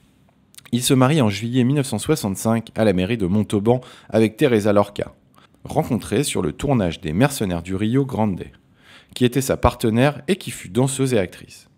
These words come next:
Il est le père de Marie et Julien. Retiré en Andalousie, il pratique un art bien agréable, celui d'être grand-père auprès de ses trois petits-enfants. Gérard Barret a été nommé officier dans l'Ordre des Arts et des Lettres en janvier deux mille dix.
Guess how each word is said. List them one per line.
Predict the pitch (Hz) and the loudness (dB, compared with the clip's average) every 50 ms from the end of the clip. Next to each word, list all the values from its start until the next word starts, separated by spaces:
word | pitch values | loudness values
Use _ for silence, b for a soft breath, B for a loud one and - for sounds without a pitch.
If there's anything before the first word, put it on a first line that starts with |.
| _ _ _ - b b b b b b b | _ _ _ -20 b b b b b b b
Il | - 123 | -2 0
est | 170 | 2
le | 147 117 - | 2 2 4
père | - 117 107 101 | 4 2 2 2
de | 92 80 | -2 0
Marie | 87 98 110 120 147 165 156 - | 2 2 2 2 0 -6 -8 -4
et | - 131 | -2 -2
Julien. | 123 113 95 82 73 69 - _ _ _ _ _ _ _ _ B B B B B B B B B | -2 -2 -6 -6 -8 -8 -12 _ _ _ _ _ _ _ _ B B B B B B B B B
Retiré | - 147 170 170 - 170 143 117 | 2 2 2 4 2 2 4 4
en | 95 87 87 | 4 4 4
Andalousie, | 101 113 104 98 95 104 120 135 139 170 185 b b b b | 2 4 4 4 4 4 2 0 -2 -4 -6 b b b b
il | - 147 156 | -10 -10 -6
pratique | - - 160 151 - 180 170 - - | 0 0 0 0 0 -4 -8 -6 -2
un | - 107 107 | 0 2 2
art | 98 82 82 | 2 0 0
bien | 87 95 123 135 | 0 0 0 2
agréable, | 123 101 92 90 95 101 113 123 123 110 b b b b b | 2 0 0 2 4 4 4 2 0 -4 b b b b b
celui | - - 139 127 107 | -2 0 2 2 2
d'être | 87 87 85 - | 2 2 0 0
grand-père | - 92 90 107 107 - 127 123 131 123 127 - _ | 0 0 2 0 2 6 6 6 6 4 0 -2 _
auprès | 123 117 - 135 135 | 0 0 2 0 0
de | 135 | -2
ses | - 101 | -4 -6
trois | - - 131 123 | -2 0 -2 -2
petits-enfants. | - 101 90 - - 95 87 78 - - - - _ _ _ _ _ _ _ _ _ B B B B B B B B _ | 0 -4 -6 -6 -8 -8 -8 -10 -10 -14 -20 -20 _ _ _ _ _ _ _ _ _ B B B B B B B B _
Gérard | 107 135 185 196 185 156 117 | 0 0 4 4 4 2 6
Barret | 110 104 98 104 135 143 113 | 6 6 6 6 4 4 4
a | 80 98 | 4 4
été | 98 - - 104 | 2 2 0 0
nommé | 98 120 131 107 85 73 - | 2 4 4 4 2 0 0
officier | - 147 156 - - 113 - - 95 80 | 0 -2 -2 -2 -6 -8 -4 -4 -2 -2
dans | 82 82 80 | 0 0 2
l'Ordre | 85 120 135 117 104 90 80 76 | 4 4 4 4 2 -4 -6 -4
des | 76 87 95 95 104 | -2 -2 -2 0 2
Arts | 139 147 143 131 - - | 4 4 4 2 0 -4
et | 165 160 | 0 2
des | 120 95 | 2 2
Lettres | 85 85 95 - - - - - | 2 2 0 -2 -4 -16 -10 -6
en | 98 95 92 87 | -4 -2 -2 0
janvier | 85 113 131 135 131 135 | 0 0 0 0 0 -2
deux | 120 117 | -2 0
mille | 107 104 | 0 -2
dix. | 92 78 - - - - _ | -2 -6 -10 -14 -16 -20 _